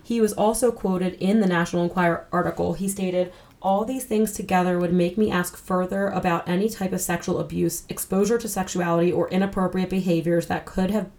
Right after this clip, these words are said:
been exposed to, or that she could have been exposed to at a young age." Doctor, um, Menzies also told the Enquirer that the mental health professional's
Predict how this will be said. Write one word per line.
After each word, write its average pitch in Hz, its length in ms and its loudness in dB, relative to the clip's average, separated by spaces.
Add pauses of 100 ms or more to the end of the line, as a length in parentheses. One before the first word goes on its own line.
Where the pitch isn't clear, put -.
been 185 160 4
exposed 175 480 0
to, 180 200 0 (180)
or 208 80 4
that 202 280 4
she 226 120 -4
could 196 180 0
have 185 80 0
been 170 120 2
exposed 165 360 0
to 175 100 -4
at 170 60 0
a 165 40 -2
young 170 220 -4
age." - 340 -8 (500)
Doctor, 190 680 4
um, 175 420 2
Menzies 190 560 2
also 202 360 4
told 175 200 -2
the 175 60 2
Enquirer 165 580 0 (240)
that 190 140 0
the 185 80 2
mental 190 300 4
health 196 220 -2
professional's 185 600 -2